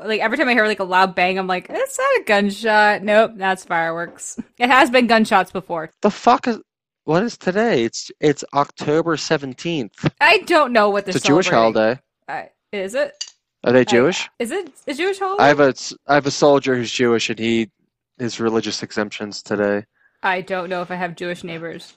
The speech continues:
Speaker 2: Whomst ever.
Speaker 1: <laughs>
Speaker 2: Um, I don't know. I think within reason, like, the parents shouldn't be selfish and just be like, "Oh, I love the name Futon.
Speaker 1: <laughs>
Speaker 2: Uh, so fuck it. Your name's gonna be Futon." No, because fucking Futon's gonna grow up
Speaker 1: <laughs>
Speaker 2: and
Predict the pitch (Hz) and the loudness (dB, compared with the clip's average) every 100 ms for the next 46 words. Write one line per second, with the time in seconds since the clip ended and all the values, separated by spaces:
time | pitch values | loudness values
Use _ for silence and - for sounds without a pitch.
0 | - 175 202 180 - 143 156 156 123 120 | 2 4 4 2 0 4 4 4 2 2
1 | 123 - 262 - 147 156 147 147 147 151 | -2 -6 -4 4 6 6 4 0 -2 -10
2 | - _ 202 - 120 120 - 208 320 233 | -14 _ 0 2 2 0 0 2 2 0
3 | 214 160 135 143 143 147 135 131 _ 143 | 2 2 4 2 2 2 2 0 _ -4
4 | - 196 185 160 - 165 156 143 127 - | 0 2 2 -2 -2 0 0 0 -2 2
5 | 117 110 147 160 156 117 110 - - 110 | 2 2 -2 -4 -4 -2 -2 -2 0 -2
6 | - 170 117 107 117 120 113 - - _ | 2 2 2 2 4 6 4 -4 -20 _
7 | _ _ _ 127 120 117 117 117 113 110 | _ _ _ 0 2 2 2 0 -2 -8
8 | - - 147 170 - 117 117 127 151 - | -16 -4 0 0 2 2 2 -2 -6 -16
9 | _ - 123 120 117 - 143 131 127 156 | _ -2 2 4 2 -2 0 0 0 -2
10 | 185 135 110 - 117 127 131 143 147 151 | 0 0 -2 -2 0 2 2 2 2 0
11 | 139 175 190 156 117 220 185 - 190 160 | 0 0 0 0 2 2 2 4 2 4
12 | - 196 185 156 202 202 190 180 180 170 | 2 0 0 -2 -2 2 2 2 0 -2
13 | 185 175 170 - _ - - _ _ - | 0 2 2 0 _ -20 -20 _ _ 0
14 | 135 139 135 127 | 2 4 2 -2